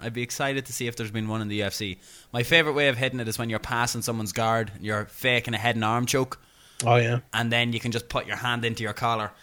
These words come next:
Speaker 1: and instead of going for the, or hand into your sleeve, and then instead of going for the head and arm choke, just put the other hand across his neck. It's
Speaker 2: Yeah.
Speaker 1: just, it's beautiful.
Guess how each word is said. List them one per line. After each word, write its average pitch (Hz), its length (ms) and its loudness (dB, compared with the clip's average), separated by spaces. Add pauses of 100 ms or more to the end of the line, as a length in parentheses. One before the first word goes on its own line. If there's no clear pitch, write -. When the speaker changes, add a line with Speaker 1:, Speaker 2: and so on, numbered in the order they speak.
(200)
Speaker 1:
and 107 60 -4
instead 117 260 0
of 117 140 -2
going 123 180 -2
for 117 140 -4
the, 110 280 -2
or 90 80 -8
hand 123 320 -2
into 117 160 -4
your 110 80 -2
sleeve, 117 320 -4
and 113 80 -2
then 110 100 -2
instead 117 280 2
of 113 80 0
going 120 220 2
for 107 100 -10
the 104 80 -2
head 110 140 0
and 113 80 -2
arm 113 180 0
choke, 110 260 -6 (280)
just - 160 -8
put 117 180 -2
the 120 100 -4
other 107 120 -4
hand 110 200 -6
across 110 320 -6
his 98 120 -12
neck. 101 340 -6 (460)
It's 87 120 -4
Speaker 2:
Yeah. 90 60 2
Speaker 1:
just, 87 120 -4
it's 78 100 -12
beautiful. 98 420 -2